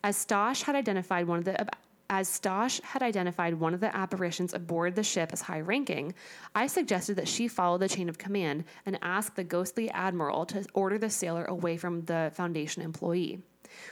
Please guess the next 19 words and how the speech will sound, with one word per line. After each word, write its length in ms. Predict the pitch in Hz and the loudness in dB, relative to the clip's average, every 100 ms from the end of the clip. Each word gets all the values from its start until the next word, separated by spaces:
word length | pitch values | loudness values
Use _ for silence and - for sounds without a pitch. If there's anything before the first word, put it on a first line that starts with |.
| - | -10
We 120 | - 214 | 0 2
made 200 | 208 240 | 4 4
our 160 | 294 | 4
way 160 | 262 226 | 2 2
to 100 | 214 | 0
the 100 | 226 | 0
location 600 | 233 233 208 175 - 185 | 2 0 0 0 2 2
where 220 | 175 190 - - | 2 -2 -8 -10
Stosh 380 | - 208 180 190 | -2 2 2 2
stated 420 | - - 180 185 | -2 -2 0 0
that 100 | 175 | -2
the 160 | - - | -2 -2
admiral 300 | 160 170 175 | -2 2 2
was 180 | 151 170 | 2 0
most 260 | 175 190 | 0 0
likely 220 | 185 185 185 | -2 -2 -2
to 100 | 175 | -2
be 120 | 156 | -4
found. 480 | - 151 69 175 | 0 0 0 -4